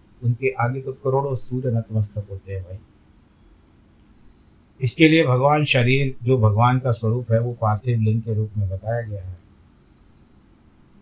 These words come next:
और भगवान जी की श्रृंगार इत्यादि करके पूजा, पूजन इत्यादि करने के पश्चात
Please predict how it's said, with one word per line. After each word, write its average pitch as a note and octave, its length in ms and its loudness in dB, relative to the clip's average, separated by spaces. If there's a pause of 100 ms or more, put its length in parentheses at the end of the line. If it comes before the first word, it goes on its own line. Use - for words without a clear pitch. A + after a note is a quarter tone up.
(220)
और C#3+ 340 4 (200)
भगवान B2 340 4
जी C3+ 100 0
की C3 200 2
श्रृंगार A#2 500 2
इत्यादि A2+ 420 4
करके G#2+ 420 2
पूजा, A2 400 0
पूजन A2 440 0
इत्यादि G#2 400 0
करने G2+ 300 0
के G2 140 -4
पश्चात F#2 480 -6